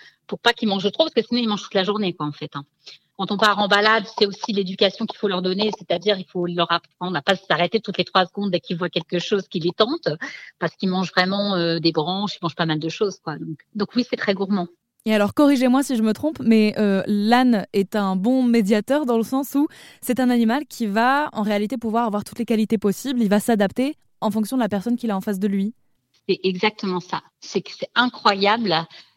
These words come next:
Speaker 1: euh, soit avec les enfants. Alors, on le voit aussi chez d'autres animaux, hein. Euh, c'est pas que les ânes, mais franchement, euh, moi, je, je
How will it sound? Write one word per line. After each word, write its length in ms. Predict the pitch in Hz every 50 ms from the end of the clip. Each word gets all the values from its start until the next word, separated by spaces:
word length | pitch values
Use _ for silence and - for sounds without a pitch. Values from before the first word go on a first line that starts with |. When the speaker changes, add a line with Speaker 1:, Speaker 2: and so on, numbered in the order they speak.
| _ _ -
Speaker 1:
euh, 800 | 165 170 170 170 165 165 165 170 170 170 165 165 160 160 160 165 160 -
soit 160 | - - 233
avec 220 | 220 202 202 -
les 160 | 202 185 175
enfants. 340 | 196 208 - - 302 302 302
Alors, 200 | - 180 190 185 220
on 40 |
le 40 | 240
voit 140 | 240 302 311
aussi 180 | 302 - 311 294
chez 260 | - - 294 247 220
d'autres 460 | 185 180 226 233 - - - 208 226
animaux, 480 | 214 208 214 220 233 233 214 190 170 151
hein. 80 | 151 151 - - _ _ _ _ _ - -
Euh, 260 | 160 160 160 160 165 170 170 170 170 156 160 165 - - 170 - -
c'est 120 | 196 175
pas 160 | - 196 185 185
que 280 | - - - - 226
les 340 | 214 202 196 190 180 185 185
ânes, 300 | 254 254 262 262 247 226 -
mais 220 | 196 196 190 185 -
franchement, 540 | - - 269 254 - - 285 277 269 240 -
euh, 160 | - 190 180
moi, 140 | 185 196 220
je, 160 | 214 - -
je 220 | 190 180 170 160